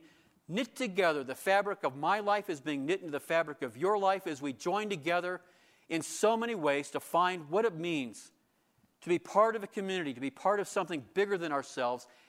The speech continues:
and know that what we're doing has lasting results. So we love one another, we minister to each other, we care for one another, because that's what's building gold and silver. And we don't look out for our own selves, seeking our own needs. That's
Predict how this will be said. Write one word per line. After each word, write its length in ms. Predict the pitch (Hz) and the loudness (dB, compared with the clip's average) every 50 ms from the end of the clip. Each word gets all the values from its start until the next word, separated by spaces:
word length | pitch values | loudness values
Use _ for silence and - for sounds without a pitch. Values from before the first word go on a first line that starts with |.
| _ _ - | _ _ -4
and 320 | 147 156 165 165 165 175 | -2 -2 -2 -2 -4 -2
know 360 | 185 208 208 180 143 123 110 - - _ _ _ _ _ _ _ _ _ | 0 2 2 2 2 0 -4 -10 -18 _ _ _ _ _ _ _ _ _
that 140 | - 151 156 | 0 0 2
what 200 | 156 175 202 202 | 2 2 2 2
we're 100 | 190 196 | 2 0
doing 320 | 160 - 175 175 175 165 143 | 0 0 -2 -2 -2 -2 -2
has 320 | 143 151 151 156 147 - - - | 0 0 0 0 0 -2 -12 -12
lasting 540 | 127 113 131 151 165 160 156 - 160 151 | -8 -2 2 2 2 2 2 -2 -8 -6
results. 580 | 151 143 127 110 131 120 120 107 - - - - _ _ _ _ _ _ _ _ | -6 -6 -6 -4 -2 -2 -2 -4 -6 -14 -20 -20 _ _ _ _ _ _ _ _
So 180 | - - - 190 | -8 0 2 2
we 100 | 170 151 | 2 2
love 300 | 135 135 170 190 202 185 | 2 4 6 4 6 4
one 100 | 202 202 | 2 0
another, 400 | 190 180 180 175 170 180 175 170 - - _ _ _ - | 0 2 2 2 2 0 -4 -4 -8 -18 _ _ _ -4
we 140 | 160 151 | -2 -2
minister 500 | 135 135 139 151 170 190 208 190 - 208 | -2 -2 -2 0 2 2 2 2 0 2
to 100 | 190 196 | 2 2
each 180 | 196 185 - - | 0 0 0 2
other, 340 | 175 165 160 170 175 175 170 | 2 2 2 0 -4 -4 -4
we 140 | 151 147 131 | -6 -6 -6
care 260 | - - 180 196 202 | -4 -2 0 0 0
for 140 | - 202 196 | 2 2 0
one 100 | 196 190 | 0 2
another, 360 | 175 156 147 147 147 147 - - - _ _ _ _ - | 2 2 2 2 0 -2 -4 -10 -20 _ _ _ _ -4
because 240 | - 190 185 151 135 | -2 -2 -2 0 2
that's 300 | 208 233 262 240 - - | 4 4 4 4 2 -2
what's 160 | 214 180 - | -2 -2 -2
building 500 | 131 120 175 185 185 175 180 175 160 127 - | -6 -4 -2 -2 0 0 -2 -4 -4 -6 -2
gold 300 | - 170 170 165 156 143 | 0 2 2 2 2 0
and 100 | 143 120 | -4 -6
silver. 520 | - - - - 165 151 135 120 113 95 - _ _ _ _ _ _ _ _ _ _ _ _ _ _ _ - | -8 -8 -2 0 2 2 2 -2 -6 -10 -12 _ _ _ _ _ _ _ _ _ _ _ _ _ _ _ -4
And 140 | - 180 | -2 0
we 100 | 185 202 | 0 2
don't 300 | 190 226 254 240 202 - - | 2 2 0 -2 -4 -6 -2
look 200 | 160 185 180 185 | -2 0 2 2
out 100 | 175 - | 0 0
for 160 | - 185 165 | 2 2 2
our 100 | 160 - | 2 4
own 200 | - 160 165 156 | 2 0 0 -2
selves, 440 | - - 165 151 151 151 - - - _ _ _ _ - | 0 2 4 4 4 2 -2 -10 -20 _ _ _ _ -10
seeking 340 | - - 170 151 170 151 147 | -4 -4 -2 -2 0 0 2
our 100 | 147 147 | 2 2
own 160 | 147 147 143 | 2 0 -2
needs. 300 | 135 131 135 127 - - - | -2 -4 -4 -4 -8 -10 -4
That's 380 | 131 165 175 175 - - - | 0 2 2 0 0 -4 -20